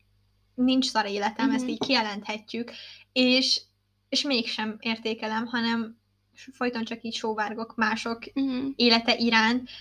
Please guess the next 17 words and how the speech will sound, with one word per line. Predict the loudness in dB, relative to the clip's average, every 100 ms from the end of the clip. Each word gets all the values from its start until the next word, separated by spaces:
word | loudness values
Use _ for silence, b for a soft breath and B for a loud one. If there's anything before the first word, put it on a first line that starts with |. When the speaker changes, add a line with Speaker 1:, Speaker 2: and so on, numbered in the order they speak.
| B
Speaker 1:
holott | 6 6 4
tudom, | 2 4 4 2 0
és | 2
ezt | 2 4
már | 6
mi | 6 4
is | 4
mondtuk, | 2 0 0 0
hogy |
a | -2
social | 0 0 2 2
média | 2 2 2
egyáltalán | 0 2 2 4 2
nem | 2 2
a |
valóságot | 4 4 2 0 0 0 -2 -2
tükrözi, | -4 -2 -2 0 -2 -2